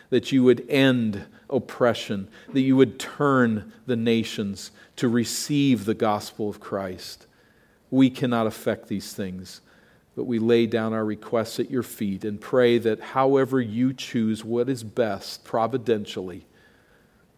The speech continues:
that you will contend for the glory of your name among all the nations of this earth, and contend for the glory of your name and the glory of our future in Christ with your people and in our hearts right now, we pray,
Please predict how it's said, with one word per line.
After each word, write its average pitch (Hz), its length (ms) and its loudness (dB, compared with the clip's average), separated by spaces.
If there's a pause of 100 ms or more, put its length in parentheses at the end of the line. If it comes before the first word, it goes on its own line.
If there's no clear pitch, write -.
(280)
that 107 220 -4
you 123 120 2
will 123 140 2
contend 117 560 -4
for - 100 -6
the 104 100 -4
glory 110 380 2
of 110 100 -6
your 117 140 -2
name 95 420 -8 (800)
among 113 280 0
all 117 300 4
the 107 120 -2
nations 101 520 -8
of 98 100 -8
this 107 240 -8
earth, 92 320 -8
and 110 160 -6
contend 131 640 -8
for 131 100 -4
the 107 100 -6
glory 113 420 2
of 127 100 -2
your 135 140 0
name 101 420 -4
and 107 160 -6
the 95 60 -4
glory 113 640 -2 (440)
of 107 140 -4
our 104 140 -2
future 113 500 -6
in 113 80 -8
Christ 92 680 -10 (380)
with 107 220 -8
your 113 80 -2
people 90 600 -10
and 104 140 -8
in 98 100 -6
our 98 140 -6
hearts 95 420 -10
right 98 220 -10
now, 98 240 -12
we 98 140 -14
pray, 95 400 -14